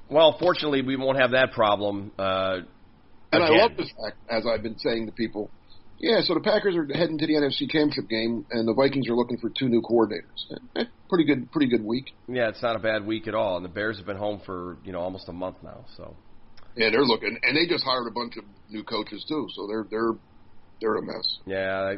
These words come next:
Speaker 1: the off season is gonna be fun to talk about 'cause there's, some of those were interesting. But Packers,
Speaker 2: All right.
Speaker 1: Packers, Niners, N F C Championship game. We are one day away. We have this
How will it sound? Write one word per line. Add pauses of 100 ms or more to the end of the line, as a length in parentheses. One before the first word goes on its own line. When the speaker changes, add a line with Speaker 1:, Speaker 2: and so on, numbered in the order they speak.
Speaker 1:
the
off
season
is
gonna
be
fun
to
talk
about
'cause
there's,
some
of
those
were
interesting. (100)
But (960)
Packers,
Speaker 2:
All
right.
Speaker 1:
Packers,
Niners,
N
F
C
Championship
game.
We
are
one
day
away.
We
have
this